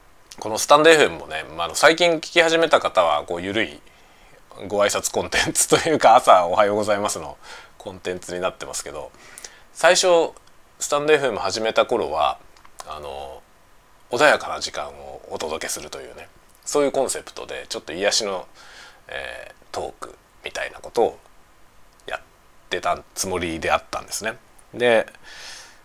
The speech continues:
えー、まあ、ポッドキャストとの住み分けもしたりとかですね、まあ、今後は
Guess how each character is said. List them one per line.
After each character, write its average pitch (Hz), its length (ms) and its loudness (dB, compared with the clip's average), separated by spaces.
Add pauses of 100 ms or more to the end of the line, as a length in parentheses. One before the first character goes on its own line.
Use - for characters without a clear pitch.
(120)
え 73 460 -10
ー、 82 40 -14
ま 104 80 2
あ、 95 40 2
ポ 107 100 0
ッ - 80 -4
ド 117 120 2
キ 139 80 8
ャ 131 40 10
ス - 100 4
ト - 120 -8
と - 280 -8 (580)
の 90 80 -10
住 90 200 0
み 90 60 0
分 85 120 0
け 87 100 0
も 82 140 -4
し - 80 0
た 87 140 0
り 73 100 -6
と 76 120 -12
か 65 180 -6
で 65 100 -14
す - 140 -10
ね、 65 100 -14 (260)
ま 92 100 -6
あ、 - 20 -10
今 117 280 0
後 110 140 2
は 101 260 2